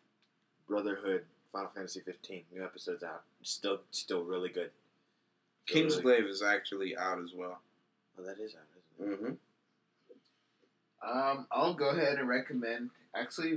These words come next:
Speaker 3: watching Pokemon X Y. I've been binge watching that recently. It's actually pretty decent.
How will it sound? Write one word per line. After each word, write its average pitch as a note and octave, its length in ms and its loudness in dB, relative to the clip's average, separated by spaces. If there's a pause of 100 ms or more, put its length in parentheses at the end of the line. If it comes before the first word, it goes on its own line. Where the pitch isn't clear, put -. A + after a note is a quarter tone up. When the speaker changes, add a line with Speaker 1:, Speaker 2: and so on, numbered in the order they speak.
Speaker 3:
watching A#2+ 420 -4
Pokemon A2 520 -8 (180)
X - 240 -18
Y. F2 300 -8 (560)
I've A2+ 180 -2
been A2 200 -6 (380)
binge F#2 180 -14
watching F#2 260 -10
that E2+ 180 -10
recently. F2+ 340 -14
It's F#2 140 -14
actually F3 300 -6 (180)
pretty A#2+ 220 -6
decent. - 340 -16